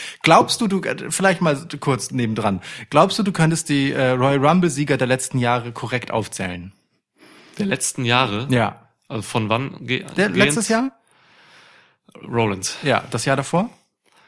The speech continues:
Speaker 2: Warte, das war zweitausendsiebzehn. Ähm,
Speaker 1: Achtzehn. Neunzehn
Speaker 2: achtzehn
Speaker 1: war
Speaker 2: war
Speaker 1: letztes
Speaker 2: das.
Speaker 1: Jahr. Wir sind jetzt
Speaker 2: Ähm,
Speaker 1: zwanzig zwanzig.
Speaker 2: boah, Nakamura?
Speaker 1: Ja.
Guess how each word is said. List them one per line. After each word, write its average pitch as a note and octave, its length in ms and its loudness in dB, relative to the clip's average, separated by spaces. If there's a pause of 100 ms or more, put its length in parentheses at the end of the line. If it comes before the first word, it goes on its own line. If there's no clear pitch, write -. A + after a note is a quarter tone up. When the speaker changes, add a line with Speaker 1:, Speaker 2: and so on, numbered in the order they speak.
(440)
Speaker 2:
Warte, C3 280 -4
das A#2 200 -4
war B2 100 -4
zweitausendsiebzehn. A#2 800 -4 (1000)
Ähm, G#2 320 -4
Speaker 1:
Achtzehn. G2+ 360 -4 (400)
Neunzehn A2+ 100 0 (260)
Speaker 2:
achtzehn F#2+ 40 0
Speaker 1:
war G2 80 0
Speaker 2:
war G2 60 0
Speaker 1:
letztes A2 220 -4
Speaker 2:
das. G#2 80 -4
Speaker 1:
Jahr. G2 120 -8
Wir G2+ 60 -10
sind F#2+ 140 -4
jetzt - 120 -4
Speaker 2:
Ähm, - 60 -4
Speaker 1:
zwanzig B2 240 -4
zwanzig. G#2 460 -6
Speaker 2:
boah, B2+ 320 -6
Nakamura? C3 680 -6
Speaker 1:
Ja. F#3 280 0